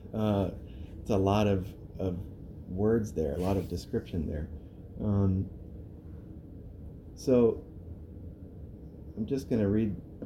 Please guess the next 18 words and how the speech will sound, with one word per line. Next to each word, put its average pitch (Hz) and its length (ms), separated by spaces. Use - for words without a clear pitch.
part 110 160
of 92 120
that 87 180
again. 76 420
Um, 101 380
"Now 135 280
as 151 100
before, 123 440
I 117 60
remain 113 420
dwelling 104 400
fully 110 560
in 110 120
emptiness, 101 560
fully 113 260
dwelling 104 320
in 98 80
emptiness, 82 560